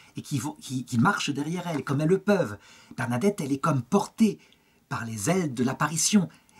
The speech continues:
Elle court, elle court, et les dames qui sont plus âgées, eh bien, ont du mal à la suivre. Elles ont pris avec elles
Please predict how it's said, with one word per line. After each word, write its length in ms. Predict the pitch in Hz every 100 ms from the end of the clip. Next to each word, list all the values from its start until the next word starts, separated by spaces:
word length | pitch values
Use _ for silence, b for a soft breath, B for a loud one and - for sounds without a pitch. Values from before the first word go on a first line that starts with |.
| _
Elle 160 | 131 127
court, 260 | - 226
elle 120 | 165 -
court, 320 | 220 202 - b -
et 80 |
les 260 | 135 135 120
dames 340 | 104 208 202
qui 120 | 131 -
sont 160 | 120
plus 200 | - 117
âgées, 360 | 139 139 220 165 b b b
eh 60 | 123
bien, 220 | 110 139 139
ont 100 | 127
du 100 | 147
mal 160 | 170
à 40 | 156
la 120 | 131
suivre. 480 | - 139 135 104 92 B B B
Elles 180 | 135 139
ont 60 |
pris 260 | 147 - 226
avec 240 | - 165
elles 220 | 220 208